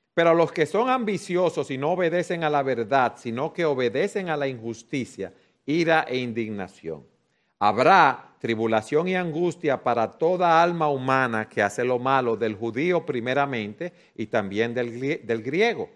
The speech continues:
Pero gloria y honor y paz para todo el que hace lo bueno, al judío primeramente y también al griego".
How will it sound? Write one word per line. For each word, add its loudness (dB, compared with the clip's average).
Pero 4
gloria 4
y 2
honor 2
y -6
paz 2
para 0
todo 2
el -4
que 0
hace 0
lo 0
bueno, 0
al -2
judío -2
primeramente -4
y -4
también -2
al -2
griego". -14